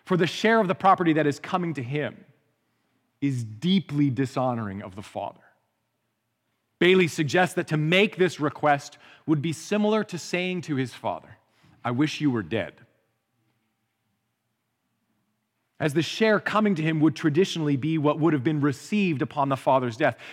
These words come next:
"You are worth more to me dead than alive. You are what I can gain from you." There is a recklessness here with the relationship he shares with his father.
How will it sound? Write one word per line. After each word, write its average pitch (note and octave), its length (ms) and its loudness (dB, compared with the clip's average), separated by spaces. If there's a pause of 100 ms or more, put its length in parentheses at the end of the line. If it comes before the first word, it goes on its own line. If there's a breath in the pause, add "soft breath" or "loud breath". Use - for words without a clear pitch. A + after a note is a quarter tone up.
"You A3 260 6
are C4 140 8
worth G3 240 2
more A#3 400 6
to B3 180 -2
me G3+ 160 4
dead A#2+ 640 2 (320 soft breath)
than B2+ 160 -2
alive. A2+ 720 0 (760)
You F#3 260 0
are G#3+ 580 6
what E3 200 0
I D#3+ 160 4
can C3 300 -4
gain D#3 680 -2 (220 soft breath)
from B2 460 -6
you." G#2+ 140 -8 (1800)
There D3 220 -2
is D3 180 0
a C#3+ 60 0
recklessness C#3 880 -2
here C3 360 -6
with A#2+ 220 -8
the A#2+ 100 -4
relationship A#2 800 -4
he A#2+ 140 -8
shares F#2+ 640 -8
with - 140 -20
his G2+ 160 -14
father. F#2+ 360 -10